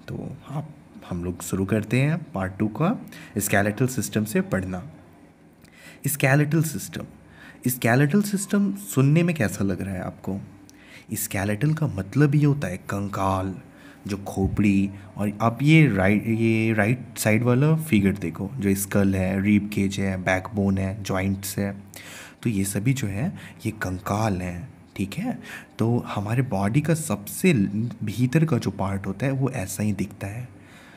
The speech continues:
तो स्केलेटल सिस्टम, the skeletal system is made up of bones। तो स्केलेटल सिस्टम जो है वो बोन्स का बना हुआ होता है। It gives shape and structure to the body,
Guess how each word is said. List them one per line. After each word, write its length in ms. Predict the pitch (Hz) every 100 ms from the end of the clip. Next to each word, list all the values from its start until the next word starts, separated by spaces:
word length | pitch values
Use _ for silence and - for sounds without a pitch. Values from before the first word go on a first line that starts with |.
| - _ _ _ _ _ - -
तो 120 | 127
स्केलेटल 560 | 127 - - 104 107 117
सिस्टम, 380 | 110 113 - 80 - - - - -
the 120 | 113
skeletal 720 | 110 - 117 127 143 - 226
system 460 | 226 160 - 170 160
is 240 | 104 101
made 260 | 98 104 113
up 180 | 120 127
of 140 | 131 - 92
bones। 500 | 92 90 90 - - - - - -
तो 80 | -
स्केलेटल 580 | - - 92 101 107 147
सिस्टम 420 | 143 139 - 143
जो 120 | 143
है 100 | 143
वो 260 | 143 139 156
बोन्स 540 | 85 - 92 104 -
का 140 | - 143
बना 240 | 113 90
हुआ 200 | 92 95
होता 320 | 90 85 -
है। 180 | 85 85 - - - - - - 123
It 100 | -
gives 380 | 98 135 165 - - - -
shape 260 | - 151 165 -
and 300 | 113 110 120
structure 680 | - - - 135 135 - 143 143
to 80 |
the 160 | 127 147
body, 300 | 98 92 -